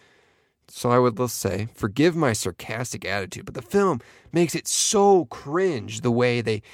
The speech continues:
they try to raise the stakes of this situation, making something that is not clearly good versus evil into just that for literally no fucking reason. And no, professor, no professor would challenge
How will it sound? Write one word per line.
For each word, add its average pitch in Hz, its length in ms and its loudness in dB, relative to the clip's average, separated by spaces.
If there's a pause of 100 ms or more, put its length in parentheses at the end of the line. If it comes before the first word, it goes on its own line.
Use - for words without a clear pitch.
(120)
they 120 100 -2
try 147 260 -10
to 131 80 0
raise 123 420 -2
the 131 120 -6
stakes - 460 -2
of - 60 -14
this 98 140 -6
situation, 104 800 -6 (320)
making 139 320 0
something 147 340 0
that 135 140 0
is 101 160 -6
not 110 440 -4
clearly 151 360 0
good 135 240 0
versus 117 260 4
evil 135 400 0
into 117 260 -2
just 117 480 -4
that 139 280 -2 (400)
for 165 220 -8
literally 160 640 2
no 156 500 -4
fucking 113 580 -4
reason. 165 640 -2 (760)
And 117 180 2
no, 110 320 0 (420)
professor, 139 720 -2
no 139 300 2
professor - 800 -6 (480)
would 113 180 0
challenge 120 880 0